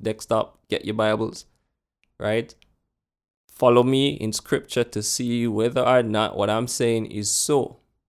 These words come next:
All right, so the first place we're gonna look tonight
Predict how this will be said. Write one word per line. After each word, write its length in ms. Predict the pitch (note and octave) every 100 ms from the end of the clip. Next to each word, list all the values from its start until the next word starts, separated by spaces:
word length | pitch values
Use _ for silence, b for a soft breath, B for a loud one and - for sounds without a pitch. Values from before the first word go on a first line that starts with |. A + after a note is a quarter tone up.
| _ _ _ _ -
All 80 | -
right, 240 | A#2 C#3+ -
so 140 | - G#2
the 60 |
first 420 | G2+ F3+ F#3 F3+ -
place 240 | F3 E3+
we're 80 | D#3+
gonna 160 | D3+ C3+
look 200 | C3+ -
tonight 540 | A#2+ A2 - _